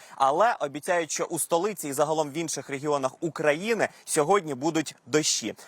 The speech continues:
І найголовніше, на що потрібно також звернути увагу, що зранку легкий туман окутав столицю і також деякі от регіони України. Це залежить від того, що ось ці от перепади температури,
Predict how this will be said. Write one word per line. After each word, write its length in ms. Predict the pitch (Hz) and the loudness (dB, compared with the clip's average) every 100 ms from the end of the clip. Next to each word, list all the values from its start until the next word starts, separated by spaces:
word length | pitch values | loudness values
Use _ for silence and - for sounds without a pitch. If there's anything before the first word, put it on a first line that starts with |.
| - - | -12 -4
І 520 | 143 160 175 180 180 | 0 2 2 4 2
найголовніше, 600 | 170 170 175 180 180 165 | 2 2 2 0 -2 -2
на 80 | 147 | -4
що 160 | - 160 | -4 -4
потрібно 340 | 147 156 143 | -4 -4 0
також 220 | 151 143 | -2 -2
звернути 380 | 135 143 156 156 | -6 -4 -4 -2
увагу, 340 | 156 208 196 | 2 2 2
що 180 | 156 147 | -8 -8
зранку 480 | 127 160 202 190 170 - | -2 -2 -2 -4 -6 -4
легкий 420 | 160 170 - 196 185 | 0 0 2 -2 -2
туман 480 | 202 175 170 120 107 | -4 0 2 2 0
окутав 380 | 127 - 143 135 | -6 -6 -2 -2
столицю 500 | - 156 175 247 - | 0 0 0 -2 -6
і 100 | 139 | -4
також 340 | 135 180 151 131 | 0 0 0 -2
деякі 320 | 147 147 139 | -2 -2 -6
от 120 | 127 | -6
регіони 420 | 131 135 139 135 | -6 -2 -2 -2
України. 320 | 131 170 220 - - - | -2 -2 -2 -4 -10 2
Це 160 | 220 | 4
залежить 380 | 196 190 180 156 | 6 4 2 -4
від 120 | 160 | -4
того, 220 | - 208 175 | -2 0 -2
що 200 | - 160 | -2 -2
ось 120 | 156 | 0
ці 120 | 170 | -2
от 100 | 160 | -2
перепади 500 | - 165 - 156 143 | 2 2 4 4 2
температури, 600 | - 147 156 151 226 | -10 -4 -4 -2 0